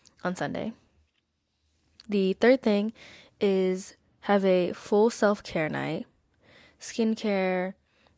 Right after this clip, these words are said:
ta-, take a bath, face mask, do a hair mask, like, do the full thing, just so that I feel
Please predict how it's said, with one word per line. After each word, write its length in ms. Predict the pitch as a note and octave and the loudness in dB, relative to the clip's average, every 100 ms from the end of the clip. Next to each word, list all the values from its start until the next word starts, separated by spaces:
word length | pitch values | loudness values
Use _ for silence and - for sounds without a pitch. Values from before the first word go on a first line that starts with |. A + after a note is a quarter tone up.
| - | -14
ta-, 100 | - - | -8 -6
take 140 | - G#3+ | 0 2
a 80 | |
bath, 640 | G3+ G3 F3+ F3+ F3+ - - | 6 6 8 6 6 2 -10
face 460 | - A3 G#3+ - | 4 8 8 6
mask, 760 | G3+ F#3 F3+ F3+ F3 - - - - - - | 4 4 4 4 2 -2 -10 -14 -20 -20 0
do 120 | A3+ | 0
a 20 | |
hair 300 | - A3+ A3 | 2 4 6
mask, 560 | G3+ F#3+ F#3 F3+ F#3+ F3 | 6 6 6 4 2 -4
like, 120 | - - - - - | -8 -14 -18 -16 4
do 340 | G#3 G3+ F#3 | 8 10 8
the 160 | D3+ F#3+ | 6 4
full 300 | - G3+ G3 | 8 8 8
thing, 560 | - F3 D#3 D#3 F3 | 4 2 4 0 -6
just 200 | - F#3+ | -4 -4
so 100 | - | -2
that 180 | F#3 E3+ | 0 2
I 140 | E3 E3+ | 2 -2
feel 560 | - E3+ D#3+ D#3+ E3+ | -4 -2 0 0 -2